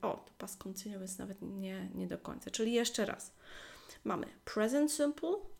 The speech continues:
present continuous, potem myślisz przyszłość, czyli future simple, przeszły, zwykły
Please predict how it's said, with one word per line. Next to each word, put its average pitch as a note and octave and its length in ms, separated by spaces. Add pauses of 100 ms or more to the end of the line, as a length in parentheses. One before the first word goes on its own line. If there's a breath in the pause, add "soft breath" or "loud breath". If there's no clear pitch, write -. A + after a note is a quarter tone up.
(120)
present G#3+ 440
continuous, C#4+ 720
potem A3+ 300
myślisz - 460 (220)
przyszłość, - 460
czyli - 260
future G#3 400
simple, E4 540
przeszły, - 540
zwykły G#3+ 360